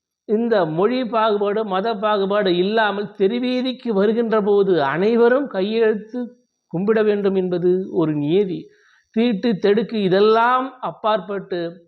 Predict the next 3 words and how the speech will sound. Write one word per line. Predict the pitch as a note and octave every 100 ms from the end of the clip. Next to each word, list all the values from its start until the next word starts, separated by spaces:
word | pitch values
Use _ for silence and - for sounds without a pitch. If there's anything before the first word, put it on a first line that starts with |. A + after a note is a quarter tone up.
| _ _ _ _ _ _ _ _
இறைவன்மால் | C3+ D3+ F#3+ B3 B3+ B3 A#3+ A3+ A3 A3+ A3+ A#3 -
அன்பு | D#3 E3+ A#3
செலுத்தினால் | F#3+ G3 F#3+ F#3+ F3+ C#3 B2+ G#3 -